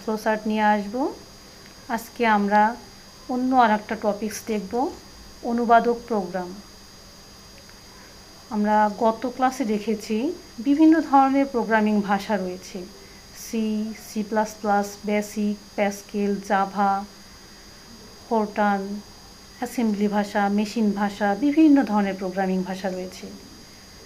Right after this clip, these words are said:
এখন আমাদের মেশিন বা যন্ত্র যে, সে শুধুমাত্র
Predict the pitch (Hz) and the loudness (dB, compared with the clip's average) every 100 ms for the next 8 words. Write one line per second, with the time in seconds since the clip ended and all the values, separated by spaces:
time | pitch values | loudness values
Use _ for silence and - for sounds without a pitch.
0 | - - - - - - - - - - | -20 -20 -20 -20 -20 -20 -20 -8 -8 0
1 | 302 302 302 - - - 233 233 240 247 | 4 4 2 -4 -20 -6 0 2 2 2
2 | 220 226 226 - 285 285 269 247 196 220 | 2 2 0 2 6 6 8 8 8 2
3 | 202 196 196 208 202 180 208 330 - - | 2 2 -2 -6 -4 -6 -8 -10 -16 -20
4 | - - 285 277 - 294 311 311 311 - | -20 -6 -2 0 0 4 4 4 0 -2
5 | 320 320 | 2 2